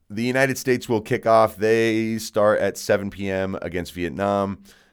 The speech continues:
And then through the night, we'll get more games. I think today is officially the four-game day. Let me check my schedule real quick. Yep.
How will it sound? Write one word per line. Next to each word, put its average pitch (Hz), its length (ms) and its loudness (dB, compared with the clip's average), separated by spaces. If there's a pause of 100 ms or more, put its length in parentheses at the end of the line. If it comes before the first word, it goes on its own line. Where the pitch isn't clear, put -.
(120)
And 92 200 -2
then 92 240 0
through 95 360 -4
the 87 80 -2
night, 87 260 -2
we'll 82 180 -4
get 82 300 -4
more 82 240 -4
games. 87 280 -4
I 85 60 -4
think 85 180 -10
today 90 340 -2
is 82 280 -6
officially 85 520 -8
the 87 420 -10
four-game 92 800 -2
day. 92 340 -2
Let 73 100 -14
me 71 80 -16
check 78 280 -14
my 78 120 -8
schedule 78 480 -8
real 73 140 -6
quick. 92 240 -6
Yep. 139 300 0